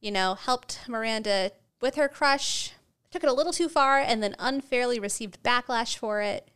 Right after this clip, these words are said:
and then really came through at the end. It's just a good episode for Lizzie McGuire. That's why she's my M V P.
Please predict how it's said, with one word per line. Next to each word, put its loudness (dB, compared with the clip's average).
and 2
then 0
really 4
came -2
through -2
at 0
the -6
end. -4
It's -20
just -6
a -8
good 2
episode 0
for -8
Lizzie -2
McGuire. -2
That's -10
why -8
she's -10
my -8
M -6
V -8
P. -10